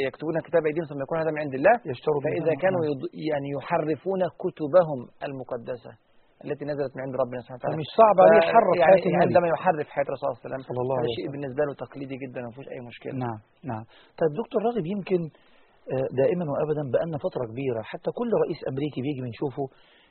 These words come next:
Speaker 2: تلاقيه لازم يخش على الهولوكوست
Speaker 1: مم.
Speaker 2: ويفضل يقعد يعيط شوية هناك، أو
Speaker 1: أيوة.
Speaker 2: يعني يمثل إنه بيعيط وإنه
Speaker 1: آه.
Speaker 2: متفاعل.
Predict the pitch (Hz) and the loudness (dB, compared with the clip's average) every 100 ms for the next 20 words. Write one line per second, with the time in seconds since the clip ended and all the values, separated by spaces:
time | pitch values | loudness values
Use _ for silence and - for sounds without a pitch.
0 | - - 175 170 151 123 160 - 127 123 | -8 0 2 2 0 -4 -6 -2 -2 0
1 | 139 131 165 175 - - _ _ _ _ | 2 4 2 2 -6 -20 _ _ _ _
2 | 160 151 131 131 143 120 117 139 120 - | 0 2 4 6 6 6 6 6 4 0
3 | 131 123 139 135 123 139 135 139 143 143 | 0 0 -2 -2 0 0 0 -2 -4 -4
4 | 147 190 - 139 127 117 117 143 139 127 | 0 0 0 -2 -2 0 2 4 2 0
5 | 127 120 117 117 156 143 127 120 135 - | -4 -6 -6 -4 0 0 -2 -4 0 6
6 | 151 131 | 6 6